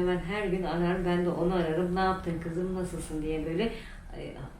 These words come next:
şimdi benim bu işlemler olduğu için geçenlerde zaten Belgin'le de evrakları hazırladık. O arada bir koşuşturmam vardı. Kayınvalidem hafif böyle, e,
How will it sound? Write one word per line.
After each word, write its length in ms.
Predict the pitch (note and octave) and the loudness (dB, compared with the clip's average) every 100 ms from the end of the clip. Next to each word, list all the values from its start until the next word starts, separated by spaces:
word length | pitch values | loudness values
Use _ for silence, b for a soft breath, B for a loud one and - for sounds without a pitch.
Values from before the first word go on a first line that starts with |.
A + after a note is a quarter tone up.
| - | -14
şimdi 280 | - G3+ F#3+ | -12 -6 -2
benim 260 | G3+ G3+ G3 | -2 -2 -2
bu 100 | F#3 | -2
işlemler 600 | G3 G#3 G3+ G3+ G3+ F#3+ | -2 -2 -2 0 0 0
olduğu 280 | F#3+ G3 G#3 | 0 2 2
için 280 | A3 - F3 | 2 0 0
geçenlerde 680 | F3+ F#3+ F#3 F#3 F3+ F#3 | 2 0 0 2 2 4
zaten 400 | F3+ F#3 F#3 F3+ | 2 2 2 2
Belgin'le 480 | F3 F3 F3 F3+ F3 | 4 4 4 4 6
de 160 | F3+ F3 B B B - | 4 2 B B B -2
evrakları 500 | F3 F3 F3+ F#3 F3+ | 0 2 0 0 0
hazırladık. 640 | F3 E3+ E3+ E3+ A#3 - B B B - - - G3 | 2 2 0 0 0 -2 B B B -16 -14 -10 -4
O 140 | G3 | 0
arada 500 | G3 F#3+ G#3+ A3 A3 A#3 | 2 2 2 2 -2 -6
bir 100 | G3+ | -6
koşuşturmam 840 | F3 G3 F#3+ F#3+ G3 F#3+ G3+ G3+ F#3 | -2 -2 -2 -4 -2 0 0 2 4
vardı. 440 | F3 F3+ A#3 B3+ B - - | 4 4 4 2 B -12 -4
Kayınvalidem 720 | G#3 A#3 A3 G3 F#3+ A3+ B3+ C#4+ - - - - | 2 4 4 2 2 2 0 -4 -14 -16 -16 -6
hafif 400 | A3 A#3+ A#3 G3 | -4 -2 -4 -2
böyle, 280 | F#3 F#3+ B3 | 0 2 2
e, 160 | C4 | 0